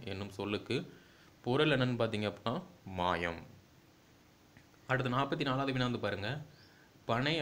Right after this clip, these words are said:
அட்டு எவ்வாறு புணரும்னு பார்த்தீங்க அப்படின்னா பானாட்டு. சரிங்களா? பனை அட்டு எவ்வாறு புணரும்னு பார்த்தீங்க அப்படின்னா பானாட்டு. அடுத்து நாற்பத்தி ஐந்தாவது வினா வந்து பாருங்க. திராவிட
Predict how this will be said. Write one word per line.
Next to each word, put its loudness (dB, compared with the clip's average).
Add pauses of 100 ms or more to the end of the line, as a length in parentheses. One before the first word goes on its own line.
அட்டு 0 (240)
எவ்வாறு 6 (140)
புணரும்னு 2
பார்த்தீங்க 0
அப்படின்னா -2 (340)
பானாட்டு. -2 (380)
சரிங்களா? -4 (420)
பனை 0 (100)
அட்டு -4 (160)
எவ்வாறு 2 (140)
புணரும்னு 2
பார்த்தீங்க -4
அப்படின்னா -4 (260)
பானாட்டு. -2 (960)
அடுத்து 2
நாற்பத்தி 2 (120)
ஐந்தாவது 4
வினா 2
வந்து 0
பாருங்க. 0 (600)
திராவிட 6